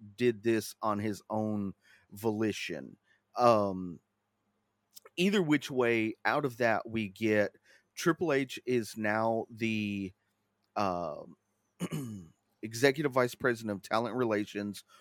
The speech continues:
once again, uh, taking back over his previous duties that he had before, uh, he had his,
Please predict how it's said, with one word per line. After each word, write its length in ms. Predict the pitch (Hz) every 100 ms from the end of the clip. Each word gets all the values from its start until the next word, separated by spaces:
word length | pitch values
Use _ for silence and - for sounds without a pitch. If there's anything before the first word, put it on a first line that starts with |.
| _
once 320 | 101 113 117 135
again, 500 | 110 107 98 95 95 _ _ -
uh, 220 | 113 101 90
taking 340 | - 117 113 95
back 300 | 117 120 -
over 320 | 131 127 120
his 340 | 107 127 107 107 - _ _ _ _ -
previous 520 | - 160 175 165 143
duties 560 | 127 131 120 117 107 - - - -
that 140 | 120
he 180 | 104 113
had 320 | 107 104 101
before, 800 | 95 - - 117 117 113 107 101 _ _ _ -
uh, 360 | 107 98 92 90
he 240 | - 117 107
had 320 | 107 104 95
his, 760 | 92 107 101 98 90 - -